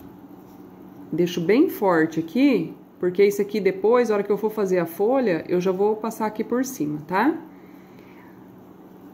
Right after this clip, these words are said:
Aí, a nossa florzinha ficou assim, ó, esse squarezinho.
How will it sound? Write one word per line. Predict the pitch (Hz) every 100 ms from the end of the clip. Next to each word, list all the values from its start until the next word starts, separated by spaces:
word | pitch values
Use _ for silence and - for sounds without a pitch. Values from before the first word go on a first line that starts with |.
| - -
Aí, | - 170 185
a |
nossa | 196 202 208
florzinha | - 214 196 175 214 226
ficou | 233 240 240
assim, | 330 - 185
ó, | 143 - - -
esse | 180 180 190
squarezinho. | - 190 190 190 151 -